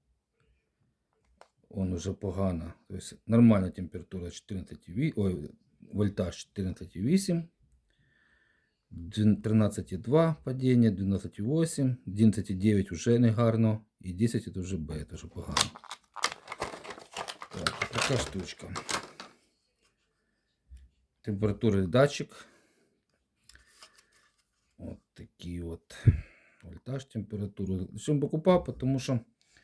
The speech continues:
щось мені кажеться, що наче як в автомобілі підсів акумулятор і начебто погано заряджається. Чи,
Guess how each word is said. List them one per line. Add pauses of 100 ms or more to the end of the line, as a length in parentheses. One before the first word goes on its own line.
(600)
щось
мені (100)
кажеться,
що
наче
як (140)
в
автомобілі (280)
підсів
акумулятор (460)
і (720)
начебто (160)
погано
заряджається.
Чи,